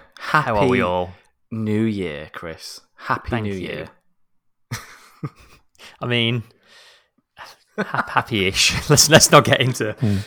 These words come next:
Speaker 2: <laughs> the reasons why
Speaker 3: Hmm.
Speaker 2: this year may or may not be happy. Yeah, but some, some F one stuff's actually happened. There's some news, believe it or not. Actually, I can't believe it. After the last, like,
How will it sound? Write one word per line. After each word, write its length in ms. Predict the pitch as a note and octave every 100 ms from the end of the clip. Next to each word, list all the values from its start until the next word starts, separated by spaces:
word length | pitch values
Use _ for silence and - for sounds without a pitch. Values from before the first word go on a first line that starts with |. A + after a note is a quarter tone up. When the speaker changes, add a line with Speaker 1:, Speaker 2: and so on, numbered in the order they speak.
| - - -
Speaker 2:
<laughs> 520 | E3 - - - - -
the 80 |
reasons 320 | A2+ A2+ G#2+ G#2
why 120 | G#2+
Speaker 3:
Hmm. 80 | A2
Speaker 2:
this 180 | A2
year 140 | A2 G2+
may 180 | A2 -
or 140 | B2
may 140 | D3 A#2+
not 160 | A2
be 80 | -
happy. 320 | G2+ F#2+ G#2 - - - - _ _ _ _
Yeah, 360 | C3+ B2+ D#3
but 240 | D#3 C3 -
some, 200 | - B2+
some 240 | - C#3+ B2+
F 180 | C#3+
one 100 | C#3
stuff's 260 | E3+ G#2+ F#2
actually 420 | G2+ - A2 G#2+
happened. 420 | G#2+ A2 - F#2
There's 120 | F#2 G2+
some 160 | B2 A#2
news, 380 | G#2 F#2+ F#2
believe 280 | - F#2+ F#2
it 80 | F#2
or 100 | F#2
not. 360 | F#2 F2+ - - _ _ _ _
Actually, 220 | C3 -
I 20 | B2
can't 200 | C#3+ B2+
believe 280 | G#2+ A2+
it. 80 | F#2
After 240 | - A2+ A2
the 100 | A2
last, 260 | A#2 -
like, 440 | B2 A2 G#2 -